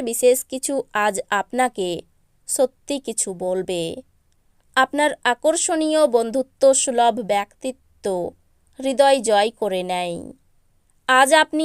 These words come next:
আপনার স্ত্রীর সঙ্গে অনেক টাকা ব্যয় করবেন বলে মনে হচ্ছে, কিন্তু একটি ফাটাফাটি সময় কাটাবেন। ধর্মালোচনায় আপনার সুনাম বৃদ্ধি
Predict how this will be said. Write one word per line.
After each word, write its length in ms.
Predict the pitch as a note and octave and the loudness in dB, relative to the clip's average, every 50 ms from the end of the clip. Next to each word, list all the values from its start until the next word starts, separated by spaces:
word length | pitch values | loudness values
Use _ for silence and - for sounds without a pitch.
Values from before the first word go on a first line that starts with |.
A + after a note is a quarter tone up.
| D#4+ D#4 | 2 4
আপনার 360 | C#4+ C4+ - C4+ C4+ C4+ C4 - - - | 2 2 2 2 2 2 2 2 -2 -6
স্ত্রীর 400 | B3+ - - - D4 D4+ D#4+ D#4 D4+ - - | -6 -6 -6 -6 -4 -2 -2 0 0 0 0
সঙ্গে 440 | D#4 C4+ B3+ B3 A#3+ G#3 F#3+ F3+ F3 E3 - _ _ _ _ _ _ _ - | 0 -2 -2 -4 -4 -4 -4 -6 -6 -8 -10 _ _ _ _ _ _ _ -4
অনেক 260 | B3 B3+ C#4 C#4 C#4 _ _ B3 | -2 0 0 -2 -4 _ _ -2
টাকা 240 | G#3 G#3 - B3+ B3+ A#3 | -2 -2 0 -2 -2 0
ব্যয় 280 | G#3 G3+ F#3+ F#3 F#3 F#3 _ | 2 2 2 2 0 -4 _
করবেন 340 | F#3+ F#3 F3+ F3+ G#3 G#3+ A3 A3 G3+ | -6 -6 -4 -2 -4 -4 -4 -6 -6
বলে 300 | G3 G3 F#3+ F#3+ F#3 F#3 F#3 - _ _ _ _ _ - | -6 -6 -4 -4 -6 -6 -6 -10 _ _ _ _ _ -8
মনে 300 | A3 A3 G#3 G#3 G#3+ A3+ - | -4 -4 -2 -2 -4 -8 -8
হচ্ছে, 520 | G3+ F3 - _ _ - - - G3 F3 E3+ D#3+ - - _ _ _ _ _ _ _ _ _ _ _ _ _ | -12 -14 -14 _ _ -6 -6 -4 -4 -6 -8 -10 -12 -14 _ _ _ _ _ _ _ _ _ _ _ _ _
কিন্তু 260 | D#4 D#4 D4+ D4 - E4 E4 D#4+ | -2 -2 -2 -2 -2 2 2 2
একটি 220 | D#4+ - _ - D#4 D4 - - | 2 2 _ -6 -6 -6 -6 -6
ফাটাফাটি 600 | - A#3+ A3 - C4 C4 - C#4+ C4 - C#4 C4+ - - | -6 -4 0 2 0 2 2 -2 -2 -2 -6 -6 -4 -4
সময় 320 | C4 A3 G#3 G#3 G3+ F#3 F3 _ | -4 -2 -2 -4 -4 -4 -6 _
কাটাবেন। 480 | F3+ F3 E3+ F#3 F3+ F3 F#3 F3 E3+ E3+ - - A#3 - _ _ _ _ _ _ - | -6 -6 -4 -4 -2 -2 -2 -2 -2 -6 -8 -10 -14 -16 _ _ _ _ _ _ -8
ধর্মালোচনায় 1040 | - C#4 C4+ B3 B3 C4+ C#4+ D4 D#4 D#4+ D#4+ D#4+ - - D#4+ D#4 D4+ D4+ D4+ D4+ D4+ C#4 A#3+ | -4 -2 -2 -2 0 0 0 0 0 0 -2 -2 -4 -4 -4 -2 -2 -2 -2 -2 0 0 0
আপনার 300 | - - - B3+ A#3+ A#3 A3+ A#3+ - | -2 -2 -4 -4 -2 -2 -2 -4 -6
সুনাম 320 | - C4 B3 B3 B3+ C4 C4 B3+ A3 | -6 -4 -2 -2 0 0 -2 -2 -4
বৃদ্ধি 460 | G3 G3+ G#3 F3+ F3 F#3 - A#3 | -6 -6 -8 -8 -10 -12 -12 -12